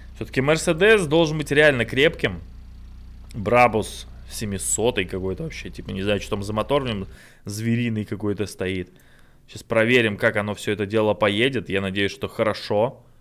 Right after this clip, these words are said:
И че-то она зависла, блин. Бимка, пожалуйста, отвисни. О, есть, все хорошо.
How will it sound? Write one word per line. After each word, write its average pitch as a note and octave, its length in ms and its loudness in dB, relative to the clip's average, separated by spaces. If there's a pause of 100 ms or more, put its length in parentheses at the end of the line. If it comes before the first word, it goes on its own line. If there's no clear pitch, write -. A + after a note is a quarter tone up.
(640)
И G3 240 -4
че-то - 260 -2
она G2+ 260 0 (1400)
зависла, G#2+ 720 0
блин. G2 300 -2 (1300)
Бимка, B2 400 0
пожалуйста, G#2+ 500 4
отвисни. G2 480 -4 (920)
О, G#2+ 180 4
есть, F#2+ 260 -2
все A2 140 -4
хорошо. G2 480 -4